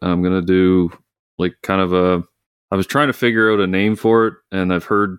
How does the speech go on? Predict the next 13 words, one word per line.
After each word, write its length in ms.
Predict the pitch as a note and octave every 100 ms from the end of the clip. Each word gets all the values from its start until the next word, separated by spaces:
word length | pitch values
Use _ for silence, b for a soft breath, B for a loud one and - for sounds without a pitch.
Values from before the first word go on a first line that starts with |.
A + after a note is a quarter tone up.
| -
people 320 | - G2+ G2+ F#2
say, 480 | - - G2+ G2
like, 200 | F#2+ F2+ F2
a 40 |
have 240 | - F#2+
a 60 | F2+
go 280 | E2+ F#2 G2
session, 500 | - G#2+ - A#2 A2 _ _ _ _ _ _ _ _ _
like, 160 | E2+ F2+
actually 320 | F2+ - F2+
bring 260 | E2+ F#2+ F2
people 340 | G2 F2 F2+
in, 340 | F2+ F#2 G2